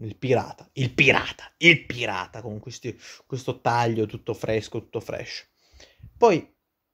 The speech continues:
voi molti mi avete scritto, "Ma guarda, mi sta molto antipatico",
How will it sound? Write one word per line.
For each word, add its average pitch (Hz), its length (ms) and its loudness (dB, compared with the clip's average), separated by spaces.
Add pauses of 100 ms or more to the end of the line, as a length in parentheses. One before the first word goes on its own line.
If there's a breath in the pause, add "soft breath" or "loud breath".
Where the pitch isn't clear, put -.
(120)
voi 165 200 4
molti 151 300 2
mi 127 80 2
avete 120 180 0
scritto, 131 380 -6
"Ma 170 100 0
guarda, 139 460 2 (220)
mi 151 180 -2
sta 156 160 0
molto 147 320 0
antipatico", 131 800 -2